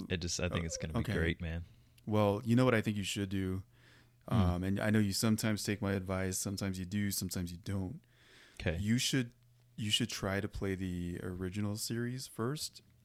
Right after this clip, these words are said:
Speaker 2: Um, I don't know if you've played through them yet.
Speaker 1: Uh, I,
Speaker 2: But
Speaker 1: I
Speaker 2: they
Speaker 1: played
Speaker 2: are
Speaker 1: the original
Speaker 2: definitely
Speaker 1: Halo back in the day.
Speaker 2: Well, th-, all of 'em are great. Um,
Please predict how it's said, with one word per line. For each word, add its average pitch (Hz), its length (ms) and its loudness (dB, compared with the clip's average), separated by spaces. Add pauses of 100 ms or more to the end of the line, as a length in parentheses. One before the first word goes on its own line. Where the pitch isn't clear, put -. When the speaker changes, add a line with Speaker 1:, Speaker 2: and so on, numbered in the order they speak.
(140)
Speaker 2:
Um, 90 680 -2
I 95 80 0
don't 110 100 6
know 107 140 8
if 104 140 0
you've 101 140 -4
played 113 300 2
through 131 180 -2
them 143 240 0
yet. 151 280 0 (720)
Speaker 1:
Uh, 117 260 10
I, 135 140 8
Speaker 2:
But 101 80 6
Speaker 1:
I 123 60 6
Speaker 2:
they 113 100 6
Speaker 1:
played 110 140 12
Speaker 2:
are - 20 8
Speaker 1:
the 110 80 12
original 95 440 10
Speaker 2:
definitely 87 180 8
Speaker 1:
Halo 87 240 8
back 87 280 2
in 87 80 -2
the 82 80 0
day. 82 420 4 (840)
Speaker 2:
Well, 110 160 2 (320)
th-, - 140 -8
all 127 240 4
of 123 80 4
'em 107 140 6
are 95 60 2
great. 92 420 -2 (240)
Um, 92 200 -2